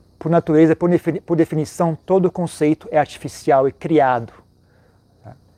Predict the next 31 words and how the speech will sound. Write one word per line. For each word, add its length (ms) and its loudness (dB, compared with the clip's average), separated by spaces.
É 80 -10
tudo 180 0
criação 480 0
da 120 0
sua 260 -2
mente, 640 -10
né? 200 -16
E 60 -12
são 180 -8
criações 680 0
que 160 -6
são 220 -2
falsas 460 2
por 120 -8
natureza, 460 0
elas 80 -2
são 140 -6
feitas 420 2
para 180 -6
ser 160 -10
falsas, 560 -10
né? 140 -20
Elas 160 -4
são 160 -2
falsas 440 4
para 140 -4
que 100 -4
você 220 -2
possa 260 0
manipulá-las, 800 2
né? 120 -20